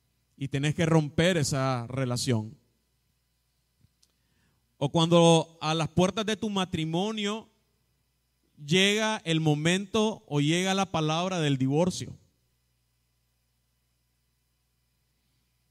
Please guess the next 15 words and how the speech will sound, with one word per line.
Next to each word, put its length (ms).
Cuando 260
era 80
la 160
palabra 420
que 140
no 260
esperabas 640
encontrar, 760
que 100
no 100
esperabas 460
que 80
algún 300
momento 520
llegara, 600